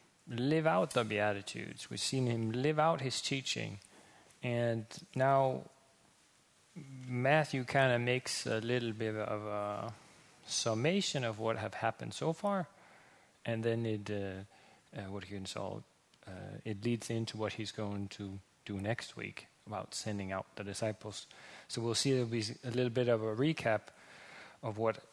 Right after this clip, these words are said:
Jesus has been doing in the chapters since the Beatitudes, how he's been living out his teaching and showing what Matthew have said from the beginning in the very first line <clears throat> of Matthew,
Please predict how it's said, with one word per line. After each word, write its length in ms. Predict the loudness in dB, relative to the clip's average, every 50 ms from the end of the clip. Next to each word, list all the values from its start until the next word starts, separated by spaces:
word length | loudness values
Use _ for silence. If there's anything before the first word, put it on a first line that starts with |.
| -12 -8
Jesus 360 | -6 -4 -2 -2 -4 -4 -2
has 140 | -4 -4 -4
been 240 | -4 -4 -4 -2 -2
doing 420 | 0 0 0 0 0 -2 -4 -6 -10 -14 -20 -20 -20 _ _ _ _ -8
in 140 | -6 -6 -6
the 100 | -6 -6
chapters 480 | -2 0 0 0 0 -2 -8 -4 -2
since 320 | -2 -2 -2 -4 -4 -6 -4
the 240 | -4 -4 -4 -2 -4
Beatitudes, 600 | -4 -2 -2 -2 -2 -4 -10 -10 -12 -10 -10 -4
how 160 | -4 -4 -4
he's 180 | -2 -6 -6 -6
been 220 | -6 -4 -4 -2
living 260 | -2 -2 -2 -2 -4
out 220 | -4 -4 -4 -8 -8
his 180 | -10 -10 -8
teaching 540 | -8 -6 -6 -6 -6 -6 -6 -6 -8 -8 -10 -8
and 100 | -4 -4
showing 460 | 0 0 2 2 2 0 -2 -4 -6 -8 -14 -16 -16 -16 -18 -18 -2 0
what 140 | 2 2
Matthew 360 | 4 4 4 4 4 2 2 2
have 160 | 2 2 2
said 240 | 2 2 2 2 0
from 160 | 0 2 2
the 120 | 2 2
beginning 600 | 0 -2 0 -2 0 2 4 4 4 2 2 0
in 140 | 0 0 0
the 80 | -2 0
very 320 | 0 0 2 2 0 -2
first 420 | -4 -4 -4 -2 -2 -2 -4 -2
line 420 | 2 4 4 6 4 4 2 -2 -4 -6 -14 -12 -2
<clears throat> 1300 | 0 0 0 0 -4 -12 -18 -20 -20 -20 -20 -20 -20 _ _ -20 _ _ _ _ _ -10 -10 -10 -10 -8
of 240 | -6 -6 -6 -4 -4
Matthew, 640 | 0 2 2 2 0 -2 -6 -4 -2 -2 -2 -2